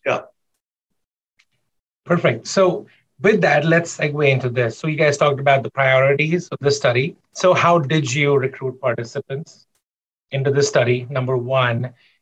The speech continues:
Speaker 2: And who did you guys exclude? Um, and then how were you left with your final sample?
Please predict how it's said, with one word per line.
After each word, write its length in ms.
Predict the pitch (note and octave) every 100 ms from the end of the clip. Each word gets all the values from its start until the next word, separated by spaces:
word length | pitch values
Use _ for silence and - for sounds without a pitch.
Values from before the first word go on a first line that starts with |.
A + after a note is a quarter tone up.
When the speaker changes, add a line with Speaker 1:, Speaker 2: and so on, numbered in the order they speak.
| _
Speaker 2:
And 460 | C#3+ C3+ C3 C3+ C3+
who 220 | - F3+
did 180 | D#3 C3
you 80 | C#3+
guys 420 | C3+ B2+ A#2+ -
exclude? 600 | - - - C3 B2 C3 _ _ _ -
Um, 540 | B2 A#2+ A#2 A#2 A#2 - -
and 240 | B2 A#2+
then 380 | A#2 A#2 A#2 A#2 -
how 220 | - B2+
were 80 | A#2+
you 160 | A#2
left 200 | A#2 A#2
with 120 | - A2
your 100 | G#2+
final 300 | A#2 A2 A2
sample? 360 | - - _